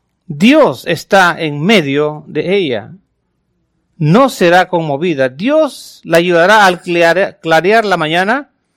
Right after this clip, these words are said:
Bramaron las naciones, titubearon los reinos. Dio él su voz, se derritió la tierra. Jehová de los ejércitos está con nosotros. Nuestro refugio es el Dios de Jacob".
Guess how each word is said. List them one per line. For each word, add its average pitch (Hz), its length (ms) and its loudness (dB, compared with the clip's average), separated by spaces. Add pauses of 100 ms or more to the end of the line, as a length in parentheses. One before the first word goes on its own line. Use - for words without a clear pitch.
(680)
Bramaron 190 560 4
las 220 100 0
naciones, 202 480 -2
titubearon 262 1040 -2 (240)
los 185 260 2
reinos. 170 640 -4 (380)
Dio 240 360 4
él 247 120 4
su 185 180 -4
voz, 233 560 0
se 196 240 -2
derritió 190 480 2
la 226 140 2
tierra. 180 500 0 (400)
Jehová 180 380 4
de 240 60 4
los 208 120 0
ejércitos 196 440 0
está 247 440 -2
con 160 180 -2
nosotros. 156 640 -4 (480)
Nuestro 233 460 2
refugio 151 760 -2 (460)
es - 640 -2
el 151 220 -4
Dios 151 800 -4 (340)
de 139 240 -2
Jacob". 127 400 -6